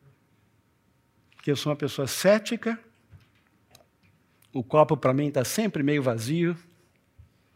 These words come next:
É uma luta que eu tenho todos os dias. Mas coloca diante do Senhor agora se há um, um desespero, se existe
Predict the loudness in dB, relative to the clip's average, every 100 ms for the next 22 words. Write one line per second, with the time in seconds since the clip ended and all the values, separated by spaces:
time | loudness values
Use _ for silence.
0 | _ _ _ _ _ _ _ _ -4 -2
1 | -2 -2 -4 -4 -4 -6 -4 -6 -4 -6
2 | -6 -10 -10 -14 -16 -18 -20 _ _ _
3 | _ _ _ _ _ _ _ _ _ _
4 | _ _ _ _ _ _ _ _ _ _
5 | _ _ _ _ _ _ _ _ _ _
6 | _ _ _ _ _ _ -20 -20 _ _
7 | _ _ _ _ -4 -2 2 6 6 4
8 | 2 2 2 0 -6 -4 -2 2 2 2
9 | 0 4 4 4 0 -10 -20 _ _ _
10 | -20 _ _ _ _ _ _ _ _ -12
11 | -2 4 6 6 4 -2 -4 -8 -12 _
12 | _ -6 -4 -2 -4 -6 -2 0 0 0
13 | -4 -6 -6 -4 -2 -2 -4 -6 -6